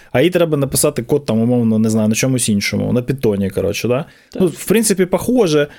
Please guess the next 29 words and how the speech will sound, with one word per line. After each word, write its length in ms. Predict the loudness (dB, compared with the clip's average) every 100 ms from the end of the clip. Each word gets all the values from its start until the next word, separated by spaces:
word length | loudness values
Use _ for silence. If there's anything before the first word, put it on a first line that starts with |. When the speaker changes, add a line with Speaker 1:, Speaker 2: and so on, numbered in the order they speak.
| _ 0
Speaker 1:
але 220 | 2 2
семантика 560 | 2 2 2 2 0 0
інша, 520 | 2 2 2 0 -2 -2 -6 -2
тому 240 | -2 0
що, 220 | 0 0
ну, 120 | 0 2
блоки 500 | 4 4 2 2 2
різні, 400 | 2 2 0 0
там, 240 | 0 0
інденти, 540 | 2 2 2 2 0
шмінденти, 640 | -2 0 0 0 0 0 -2
це 120 | -2
все 160 | -2 0
трошки 320 | -2 -2 -2
там 160 | 0
може 220 | 0 0 -2
шокувати 640 | -2 0 0 0 -2 -2
неокрепший 560 | -2 0 -2 -2 0 0
ум, 200 | 0 0
да? 180 | 0 -4 -12 -20 -14 -4
І 80 | 0
ти 100 | 0
такий, 280 | 0 0 2
коротше, 340 | 2 2 0
просто 360 | 2 0 0 0
даже 260 | 2 2
не 120 | 0
можеш 300 | 0 0 0
перевірити, 720 | 0 0 2 2 2 2 0